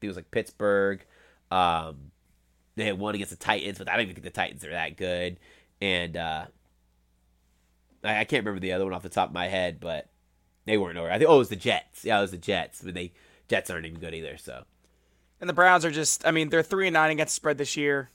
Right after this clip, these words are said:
Speaker 1: Fired
Speaker 2: Uh,
Speaker 1: their vice president.
Speaker 2: Yeah. Green Bay, uh, three and one against the spread in their last four games against Cleveland. And when they beat Cleveland, it's by eighteen or more points.
Speaker 1: Yeah.
Speaker 2: I like Green Bay minus six.
Speaker 1: I love it.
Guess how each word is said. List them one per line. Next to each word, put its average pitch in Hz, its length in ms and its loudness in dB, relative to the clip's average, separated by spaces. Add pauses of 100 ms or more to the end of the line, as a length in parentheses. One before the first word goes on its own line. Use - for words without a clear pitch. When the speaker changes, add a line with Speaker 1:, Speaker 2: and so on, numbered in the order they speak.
(140)
Speaker 1:
Fired 127 300 6
Speaker 2:
Uh, 127 40 2
Speaker 1:
their 117 80 4
vice 104 220 0
president. 98 480 -6 (500)
Speaker 2:
Yeah. 151 200 -2 (920)
Green 175 220 0
Bay, 170 340 8
uh, 156 280 12
three 180 260 -2
and 170 160 -2
one 165 320 6
against 160 260 -2
the 165 60 -8
spread 170 320 4
in 156 80 -2
their 143 100 2
last 143 220 0
four 180 180 0
games 147 240 -4
against 135 240 -6
Cleveland. 135 440 -6 (120)
And 135 220 -10
when 202 160 0
they 147 100 -4
beat 131 220 -8
Cleveland, 127 400 -8
it's 135 140 -10
by 135 200 -4
eighteen 139 360 -8
or 123 60 -12
more 104 160 -12
points. - 540 -12 (240)
Speaker 1:
Yeah. 90 200 -2 (880)
Speaker 2:
I 175 100 8
like 202 160 8
Green 202 140 0
Bay 196 100 2
minus 190 240 -2
six. - 360 -8 (420)
Speaker 1:
I 87 100 -4
love 82 200 -6
it. - 120 -10